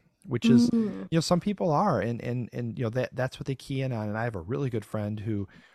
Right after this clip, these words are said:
Speaker 1: you know, he, he keys in on, like, on, like, drum and bass, and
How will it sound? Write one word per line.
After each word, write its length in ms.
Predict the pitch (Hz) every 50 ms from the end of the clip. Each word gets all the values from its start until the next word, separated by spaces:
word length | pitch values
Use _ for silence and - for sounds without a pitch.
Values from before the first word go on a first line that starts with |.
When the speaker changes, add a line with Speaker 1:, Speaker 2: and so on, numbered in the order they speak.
| _ _ _ _ _
Speaker 1:
you 80 | 123
know, 60 | 104 95
he, 180 | - - 147
he 160 | - - -
keys 400 | 135 - - - 139 139 131 120
in 140 | 123 113 110
on, 200 | 113 110 107 101
like, 360 | 101 107 95 92 - - - _
on, 120 | 110 107 104
like, 160 | 107 104 -
drum 240 | - - 107 107 107
and 120 | 104 92
bass, 520 | - 92 85 76 - - - - - - -
and 240 | - 110 107 104 -